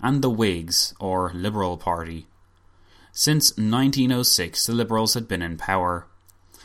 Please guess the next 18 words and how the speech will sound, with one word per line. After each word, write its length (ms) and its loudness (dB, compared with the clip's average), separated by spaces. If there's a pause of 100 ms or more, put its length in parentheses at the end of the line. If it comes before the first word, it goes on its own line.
(120)
and 140 -6
despite 460 0
their 180 2
need 420 -2
of 200 -4
the 160 -4
Irish 400 -2
Parliamentary 600 -2
Party, 520 -2 (400)
the 80 -10
House 260 -2
of 100 -6
Commons' 460 -2 (180)
third 420 -2
largest 440 0
party, 520 0
for 160 -10
support, 560 -2